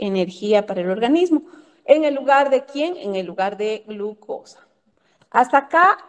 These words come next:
hemos terminado lo que es el capítulo de gluconeogénesis, pero <clears throat> solamente las reacciones. Ahora vamos a ver cómo se regula este proceso.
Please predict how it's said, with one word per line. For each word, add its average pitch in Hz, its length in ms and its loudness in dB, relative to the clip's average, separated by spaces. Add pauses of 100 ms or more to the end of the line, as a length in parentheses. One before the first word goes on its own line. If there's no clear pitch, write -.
(160)
hemos 285 360 0
terminado 254 720 -2
lo 240 180 -2
que 240 120 0
es 240 100 -6
el 226 120 -6
capítulo 220 600 -4
de 208 100 -2
gluconeogénesis, 208 1080 -8 (120)
pero 277 420 2
<clears throat> - 0 -
solamente 269 840 -2 (240)
las 196 220 -2
reacciones. 285 800 0 (200)
Ahora 226 340 -2
vamos 208 380 -6
a 190 60 -10
ver 208 260 -6 (380)
cómo 247 300 -2
se 214 180 -2
regula 196 540 -2 (480)
este 202 260 -4
proceso. - 600 -6